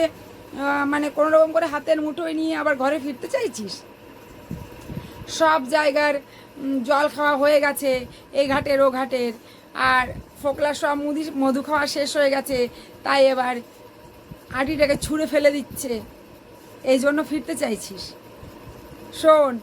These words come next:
সন্দীপের জীবনে এই দিনটা ছিল অভিশপ্ত দিন। সন্দীপ দ্বিতীয়বার তোকে কিছুতেই মেনে নেবে না, এটা জেনে রাখবি। যদি মেনে নেয় তাহলে জানবো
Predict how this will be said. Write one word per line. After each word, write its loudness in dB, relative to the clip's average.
সন্দীপের -2
জীবনে 2
এই -2
দিনটা 0
ছিল -2
অভিশপ্ত 2
দিন। -2
সন্দীপ 2
দ্বিতীয়বার 2
তোকে -2
কিছুতেই -4
মেনে 0
নেবে 0
না, -4
এটা 4
জেনে 2
রাখবি। -6
যদি 0
মেনে -2
নেয় 2
তাহলে 2
জানবো 0